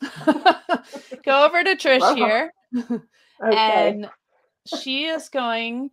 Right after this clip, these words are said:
Speaker 1: to, um, show you how to warp.
Speaker 2: Well, first, I just wanna say to Nicole, you asked a question, "Do you both live close to each other?" Yes,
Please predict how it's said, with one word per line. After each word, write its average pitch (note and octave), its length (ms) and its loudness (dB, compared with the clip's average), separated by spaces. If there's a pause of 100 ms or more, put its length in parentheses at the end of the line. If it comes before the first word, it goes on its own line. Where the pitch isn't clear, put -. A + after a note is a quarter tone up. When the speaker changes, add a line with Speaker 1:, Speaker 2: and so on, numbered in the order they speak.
(120)
Speaker 1:
to, G#3+ 560 -6 (280)
um, F#3 560 -8 (720)
show - 180 -10
you F#3+ 200 -10
how G3 160 -10
to A#3 60 -8
warp. A4 240 -10 (1900)
Speaker 2:
Well, A#3+ 200 4
first, - 220 0
I C#4 100 2
just B3 220 -4
wanna C4 320 -2
say A#3 360 0
to B3 140 -8
Nicole, A3 520 0
you B3 160 0
asked G3+ 220 0
a G#3 40 -20
question, A3 500 -6
"Do G#3+ 60 -8
you G3+ 160 0
both G3+ 280 0
live G#3 180 0
close G#3+ 280 -4
to B3 60 -16
each A3+ 160 -10
other?" G#3+ 220 -2
Yes, F#3+ 200 0